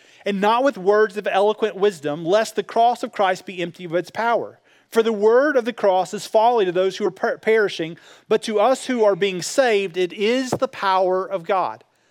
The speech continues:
A very similar sentiment. What he's saying is, he goes, uh, "When I came," he goes, "it,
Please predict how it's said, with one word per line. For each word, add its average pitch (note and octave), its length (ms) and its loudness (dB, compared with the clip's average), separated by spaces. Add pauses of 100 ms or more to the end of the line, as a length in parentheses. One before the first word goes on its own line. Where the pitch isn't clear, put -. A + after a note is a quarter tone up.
(260)
A F#3 40 -4
very A#3+ 220 2
similar C4+ 480 0
sentiment. F#3 540 -4 (160)
What G#3 100 0
he's A#3+ 140 -2
saying D4 340 2
is, G3+ 380 2 (440)
he - 60 -4
goes, G#3 240 2 (460)
uh, A#3 260 4 (580)
"When A3+ 200 0
I B3 180 2
came," B3+ 600 0 (140)
he G#3 140 -4
goes, G#3+ 240 2 (460)
"it, C#4 200 -18